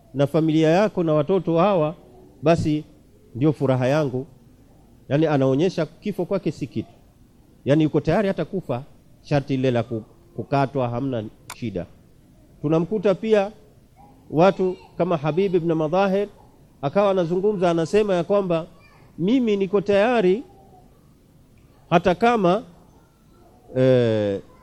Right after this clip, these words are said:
nita-, nitauliwa, mwili wangu uchomwe, ma-, majivu yangu yapeperushwe, ni, hali yangu pia irudi vile vile, ifanyike hivi mara sabini, mimi niko tayari kufanya hivi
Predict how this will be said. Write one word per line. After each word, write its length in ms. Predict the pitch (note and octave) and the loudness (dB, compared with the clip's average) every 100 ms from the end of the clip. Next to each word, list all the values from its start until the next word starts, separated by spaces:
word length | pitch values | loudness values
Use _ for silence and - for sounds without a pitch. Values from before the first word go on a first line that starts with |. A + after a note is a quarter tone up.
| C3 | 0
nita-, 460 | D3 E3+ D#3+ D3+ - - - - - - - - - | 0 2 2 0 -6 -20 -20 -20 -20 -20 -20 -20 -6
nitauliwa, 840 | C#3+ E3 F3 E3+ F3 G#3 A#3+ A3+ B3 - _ _ - - - - | -2 2 4 4 4 2 2 2 0 -10 _ _ -20 -20 -20 -10
mwili 260 | B2+ D#3 E3+ | 0 4 6
wangu 320 | F#3+ G#3 E3+ | 4 4 0
uchomwe, 640 | D#3+ E3 - A3 A3 A3+ C4+ - - _ _ _ _ _ | -2 -2 4 4 6 2 -2 -14 -20 _ _ _ _ _
ma-, 300 | C3 D3 D3 - | -2 0 0 -2
majivu 440 | C#3 D#3+ E3+ D#3+ F3+ | -2 -2 -2 2 4
yangu 540 | A3+ A3+ E3+ F3+ C4 - - - - - | 4 4 0 -4 -4 -12 -20 -20 -20 -4
yapeperushwe, 880 | C#3+ E3 F#3 G3 G3 A#3+ - A#3 B3 - - | -2 0 4 6 6 6 2 0 0 -6 -8
ni, 180 | C#3+ E3 | 0 0
hali 380 | E3+ D#3 F3+ G3 | 0 -2 2 4
yangu 200 | A3 G3+ | 4 2
pia 180 | A3+ G#3 | 4 6
irudi 300 | G3 G#3+ G3 | 6 2 -2
vile 220 | A3 A3 | 2 2
vile, 360 | F3 G3+ G3 - | 2 0 0 -2
ifanyike 500 | F3+ F#3+ F#3+ A#3+ A#3 | -4 0 -2 -2 -4
hivi 160 | A#3 G#3+ | -4 -2
mara 220 | G#3 G3+ | -2 -2
sabini, 540 | G3 F#3 G#3 G3+ B2+ - - - - D3+ | -2 -4 -2 -2 -2 -6 -20 -20 -10 -2
mimi 200 | F#3 E3+ | 0 0
niko 220 | C3+ C#3+ | -2 -4
tayari 340 | C#3+ D3 D3+ | -4 -4 -4
kufanya 380 | C3+ A#2 A#2+ A#2+ | -6 -8 -6 -4
hivi 360 | C#3 D#3+ C#3 | -2 -4 -6